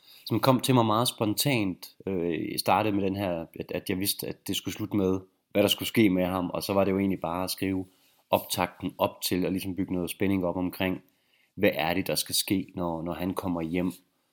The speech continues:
og forhåbentlig få det bygget på en måde, så at du som, som lytter blev, blev overrasket over, hvad der skete. Og, øh, jeg, jeg er selv vild med den. Så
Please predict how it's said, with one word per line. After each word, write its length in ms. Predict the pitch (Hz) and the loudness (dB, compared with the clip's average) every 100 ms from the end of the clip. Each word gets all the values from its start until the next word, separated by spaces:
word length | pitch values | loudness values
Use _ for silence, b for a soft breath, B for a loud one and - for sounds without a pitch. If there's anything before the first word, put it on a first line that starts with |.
| _ _ - | _ _ -12
og 100 | 92 | -6
forhåbentlig 440 | 92 101 98 87 | 0 0 0 -2
få 80 | 95 | -4
det 120 | 90 | -6
bygget 380 | - 110 123 113 | -4 0 0 0
på 100 | 113 | 0
en 140 | 98 95 | 2 4
måde, 320 | 95 98 101 | 4 4 2
så 180 | - 82 | 2 2
at 160 | 85 - b b b - | 0 -4 b b b -8
du 80 | 104 | -4
som, 420 | 107 90 85 73 | 0 0 0 -6
som 300 | - 85 76 71 - - 87 | -6 -4 -4 -8 -14 -10 -2
lytter 520 | 101 113 117 - - _ _ _ - | 2 4 4 2 -8 _ _ _ -18
blev, 360 | - 92 85 80 - | -2 0 0 -4 -2
blev 140 | 90 | 4
overrasket 460 | 110 180 98 - 95 | 10 10 10 6 4
over, 160 | 82 | 4
hvad 120 | 78 - | 2 -2
der 60 | |
skete. 340 | - 80 78 - _ _ _ _ _ _ _ - | -4 -4 -6 -8 _ _ _ _ _ _ _ -4
Og, 300 | 95 82 80 | -2 0 -2
øh, 140 | 76 76 80 | -6 -10 -12
jeg, 300 | 85 87 85 | -8 -6 -4
jeg 80 | 90 | -4
er 40 | |
selv 220 | 87 98 90 | -4 -4 -2
vild 120 | 90 | -4
med 140 | 85 | -4
den. 140 | 85 85 B B B B B B B | -6 -10 B B B B B B B
Så 320 | - 113 104 | 4 8 8